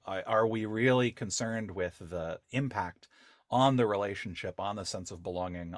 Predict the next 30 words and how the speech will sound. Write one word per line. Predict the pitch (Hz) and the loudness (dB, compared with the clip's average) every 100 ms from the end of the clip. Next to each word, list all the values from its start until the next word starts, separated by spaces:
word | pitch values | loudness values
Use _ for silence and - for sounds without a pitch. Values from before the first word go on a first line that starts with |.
| - | -8
on, | 95 87 82 - - - - | -6 -6 -8 -14 -20 -16 -4
on, | 113 113 107 101 101 _ | -2 0 -2 -4 -6 _
uh, | - 110 - | -6 -4 0
on | 120 107 - | 0 0 2
us | 113 78 - | 0 0 -4
socially? | - - - 190 190 - - 87 73 57 87 - _ - _ _ _ | -2 0 4 6 4 2 -4 -6 -8 -14 -16 -18 _ -20 _ _ _
Um, | 101 90 82 80 - _ | -6 -6 -6 -12 -16 _
is | 127 107 | -8 -4
there | 110 | -2
social | 95 135 135 - 110 | 2 6 4 2 -4
pressure | 92 78 - 76 - | -4 -6 -8 -10 -12
to, | 90 78 78 | -12 -12 -12
to | - | -14
do | 80 85 80 | -12 -12 -12
this | 76 | -14
behavior | - 80 78 71 76 76 | -14 -12 -12 -12 -16 -16
or | |
not? | 73 - - _ - - - _ - 113 95 | -18 -20 -20 _ -20 -20 -20 _ -4 -2 -2
Um, | 90 - _ - | -4 -10 _ 0
and, | 135 127 117 | 4 4 4
uh, | 110 101 101 _ _ 139 | 2 2 -2 _ _ 0
in | 147 | 0
particular, | - 277 269 143 113 | 0 0 2 2 2
when | 110 | 0
we | 104 | -4
start | - 117 - | -4 -4 -4
to | 107 | -8
notice | 95 92 90 | -6 -6 -10
this | 98 - | -12 -10
idea, | 98 87 95 | -8 -8 -12